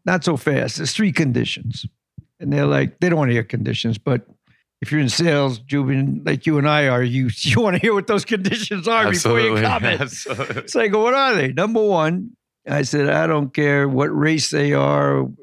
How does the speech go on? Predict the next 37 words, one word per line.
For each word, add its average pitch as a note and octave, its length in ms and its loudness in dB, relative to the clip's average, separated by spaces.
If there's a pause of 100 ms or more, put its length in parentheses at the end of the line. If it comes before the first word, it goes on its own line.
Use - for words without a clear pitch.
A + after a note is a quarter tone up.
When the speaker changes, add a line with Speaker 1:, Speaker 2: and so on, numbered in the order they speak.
(200)
Speaker 1:
ethnicity, C#3 560 -2
or C3+ 40 2
anything G3 340 2
else. C3+ 280 -2 (760)
All F#3+ 220 2
I G3+ 60 2
wanna E3+ 300 0
know D3 240 2
is A#2 140 -2
it's A2 140 -4
the - 80 -6
perfect E3 560 -2
kid D3 240 -2
for - 80 -2
Notre C#3 260 2
Dame B2+ 300 2
by A#2 100 0
your B2+ 320 2
standard, C3 640 -2 (440)
and B2+ 260 -2 (160)
you're D3+ 280 0
gonna C#3+ 200 0
tell D3 240 0
them A#2+ 140 2
that A#2 100 -2
someone D3+ 360 0
they C#3 120 2
never C3 260 2
met's A#2+ 280 0
gonna A2+ 180 -4
pay A#2 200 -2
for G#2+ 120 -8
their A2+ 140 0
education." A2+ 640 0
They're B1 100 2
going, B2+ 320 -2 (500)
"Okay, C3+ 520 0